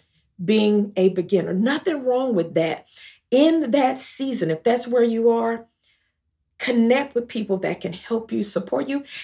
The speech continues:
and trust your thoughts. Trust what you know in your spirit, in your gut, is your thing to bring the life.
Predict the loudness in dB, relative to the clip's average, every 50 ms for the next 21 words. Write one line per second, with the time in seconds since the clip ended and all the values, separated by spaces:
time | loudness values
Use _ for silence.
0 | -4 0 2 2 2 0 -2 0 0 0 0 0 0 0 2 2 2 0 0 -2
1 | -2 -2 -4 -8 -10 -12 -14 -14 _ -14 -16 -10 -4 -2 -2 0 0 -2 -4 -2
2 | 2 4 4 4 2 -2 -6 -16 -20 -20 -14 -6 -2 2 6 6 6 6 4 2
3 | 2 2 2 2 2 0 0 0 0 -2 -4 -4 -4 0 2 4 4 4 4 2
4 | 2 2 0 0 -2 0 2 4 4 6 6 4 2 2 -2 -18 -20 -4 2 4
5 | 4 6 6 4 4 6 8 8 8 6 6 2 -4 -2 0 2 4 4 4 2
6 | 2 -2 -4 -4 -6 -8 _ _ _ _ _ _ _ _ -4 -4 -4 -2 0 0
7 | 2 2 2 2 0 0 -2 -2 -4 -6 -8 -10 -14 -18 -20